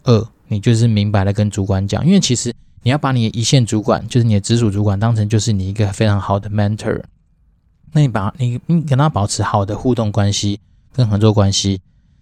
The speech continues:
对于你在职涯上面的发展绝对是有非常正向的帮助。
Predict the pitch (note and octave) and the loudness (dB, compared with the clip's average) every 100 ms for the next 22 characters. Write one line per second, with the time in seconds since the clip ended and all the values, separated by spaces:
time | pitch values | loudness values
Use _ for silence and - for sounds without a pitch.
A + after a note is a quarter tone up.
0 | _ - B2+ G#2+ G2 A2+ A#2+ - G2+ G2+ | _ 4 6 6 4 2 0 0 2 2
1 | G2+ G#2+ G#2 G2+ G2+ G2 G2 - G2 G#2 | 2 2 2 2 0 0 -2 -4 -4 -2
2 | - B2+ - G2+ G2 G#2+ G2+ G2+ - F#2+ | 0 0 0 -2 0 0 2 -2 -2 -4
3 | F#2 - A2+ | -6 -4 -6